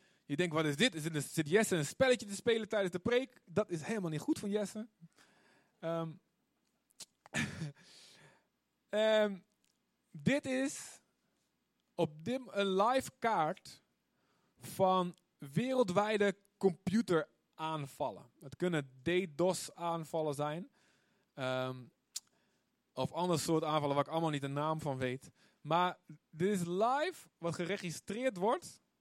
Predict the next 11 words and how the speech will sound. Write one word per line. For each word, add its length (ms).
aan, 200
aan 300
één 340
plek 280
op 80
de 100
wereld 540
waar 180
een 100
computer 480
staat 380